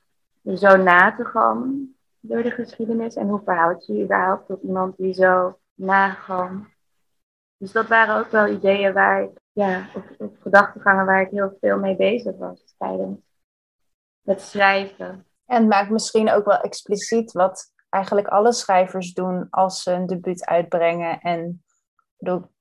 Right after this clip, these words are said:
Speaker 2: ik ga er dan vanuit dat elke schrijver beïnvloed
Speaker 1: Mhm.
Speaker 2: is door, al niet per se door de Brontes, maar wel door ander werk. Dat is gewoon hoe, hoe
Speaker 1: Ja.
Speaker 2: cultuur werkt. Ehm,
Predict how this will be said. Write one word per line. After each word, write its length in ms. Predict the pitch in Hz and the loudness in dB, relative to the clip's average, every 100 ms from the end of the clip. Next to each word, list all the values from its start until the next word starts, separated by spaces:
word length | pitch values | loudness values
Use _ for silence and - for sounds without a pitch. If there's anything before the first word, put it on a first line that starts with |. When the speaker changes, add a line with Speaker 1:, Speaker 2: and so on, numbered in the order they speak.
| _ _ _ | _ _ _
Speaker 2:
ik 80 | - | -8
ga 120 | - | -2
er 100 | 175 | 0
dan 160 | 180 180 | 2 0
vanuit 240 | 196 185 | 2 2
dat 120 | 185 180 | 2 0
elke 240 | 190 196 | 0 0
schrijver 420 | - 180 180 190 | -4 0 0 0
beïnvloed 480 | 175 226 214 208 240 | -2 0 2 2 0
Speaker 1:
Mhm. 100 | 262 | -2
Speaker 2:
is 320 | 175 175 - | -4 -8 -12
door, 320 | - 175 170 | -4 0 0
al 440 | - - 180 170 - - _ _ _ | -2 0 0 0 -8 -20 _ _ _
niet 180 | 202 202 | -12 -4
per 120 | 208 | -2
se 200 | 202 175 | 2 2
door 200 | 190 185 | 2 2
de 100 | 185 | 0
Brontes, 540 | 180 196 214 208 185 | -2 0 0 0 -2
maar 180 | 185 175 | -2 -2
wel 320 | 170 175 180 | 2 4 2
door 240 | 175 180 175 | 2 2 2
ander 320 | 175 180 175 | 0 0 0
werk. 380 | 175 180 160 180 | 2 0 -2 -6
Dat 200 | - 160 | -6 -8
is 140 | 170 - | -10 -8
gewoon 220 | 170 170 | -6 -6
hoe, 300 | 170 165 175 _ _ _ _ _ _ _ _ - - | -6 -10 -12 _ _ _ _ _ _ _ _ -20 -20
hoe 240 | - 220 208 | -2 2 2
Speaker 1:
Ja. 60 | |
Speaker 2:
cultuur 500 | 180 185 180 214 208 | 0 -6 -2 0 2
werkt. 540 | 170 160 190 285 - - - - - - _ _ | 2 2 0 -6 -16 -20 -20 -20 -20 -20 _ _
Ehm, 600 | - 196 190 185 180 180 | -4 0 0 0 -4 -6